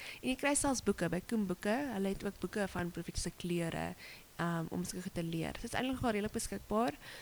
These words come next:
En dan Bloom, ons page, profe-, ehm, ons Facebook page en ons Instagram page,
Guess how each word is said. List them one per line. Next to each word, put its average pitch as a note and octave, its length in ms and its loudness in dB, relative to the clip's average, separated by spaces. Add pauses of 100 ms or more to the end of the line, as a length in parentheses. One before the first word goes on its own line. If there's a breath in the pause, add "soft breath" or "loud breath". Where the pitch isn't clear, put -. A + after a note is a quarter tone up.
(180 loud breath)
En A3+ 160 8
dan G#3+ 200 8
Bloom, A#3+ 460 4
ons G#3+ 340 2
page, F#3+ 500 4
profe-, G#3+ 280 0
ehm, F3 440 2
ons - 280 -4
Facebook G3+ 280 0
page F3 280 0
en F3+ 100 2
ons E3+ 160 0
Instagram F3+ 500 -2
page, F3 340 0